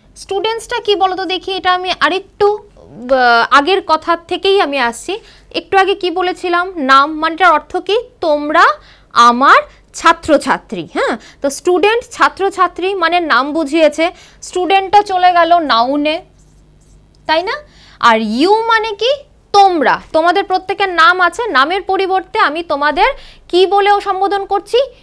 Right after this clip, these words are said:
ইউ বলে সম্বোধন করছি, মানে ইউটা হচ্ছে কি? প্রোনাউন।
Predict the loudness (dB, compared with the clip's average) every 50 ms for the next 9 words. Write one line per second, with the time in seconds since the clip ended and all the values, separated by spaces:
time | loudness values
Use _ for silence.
0 | _ _ -4 0 2 4 4 4 4 2 2 0 0 -2 -4 -2 -2 0 0 0
1 | -2 -2 -2 -2 -2 -2 -4 -6 -6 -6 -6 -10 -18 _ -6 -4 -2 0 0 0
2 | 2 2 2 2 2 2 2 2 2 0 -4 -4 -4 -6 -6 -4 0 0 2 2
3 | 0 -2 -10 _ _ _ _ _ -6 -2 0 0 2 4 4 4 4 0 -4 -10
4 | -14 -18